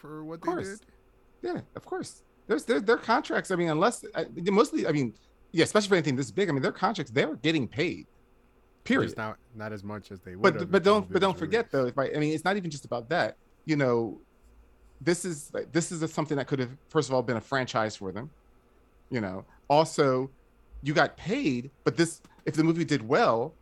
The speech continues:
Speaker 2: and put you in the public eye, you'd be getting more movie offers for lots more money. So now you're not.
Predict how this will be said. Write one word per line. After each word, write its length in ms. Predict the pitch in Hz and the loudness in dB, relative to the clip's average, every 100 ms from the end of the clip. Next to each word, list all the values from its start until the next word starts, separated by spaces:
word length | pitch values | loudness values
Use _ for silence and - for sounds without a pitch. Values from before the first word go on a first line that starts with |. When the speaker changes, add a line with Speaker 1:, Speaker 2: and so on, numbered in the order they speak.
| - | -8
Speaker 2:
and 80 | 139 | -4
put 200 | 160 156 | -4 -2
you 60 | |
in 40 | 127 | -2
the 60 | |
public 320 | 135 127 120 - | 0 -2 -2 -2
eye, 400 | 175 202 170 - | 0 0 -2 -4
you'd 140 | 127 | -6
be 80 | 120 | -2
getting 240 | 135 123 120 | -2 -2 -4
more 300 | 127 185 226 | -2 0 0
movie 220 | 156 - | -2 -2
offers 520 | 113 107 107 127 - _ _ - | -2 -2 -4 -10 -12 _ _ 0
for 140 | 143 | 2
lots 480 | 117 123 190 - - | 2 4 2 2 -2
more 140 | 127 | -2
money. 240 | 107 - - _ _ _ _ _ _ _ _ | -2 -6 -14 _ _ _ _ _ _ _ _
So 460 | - 135 120 110 110 - _ _ - | -2 2 4 2 -4 -12 _ _ 0
now 220 | 135 139 | 4 4
you're 100 | 120 | 4
not. 200 | 170 - | 2 2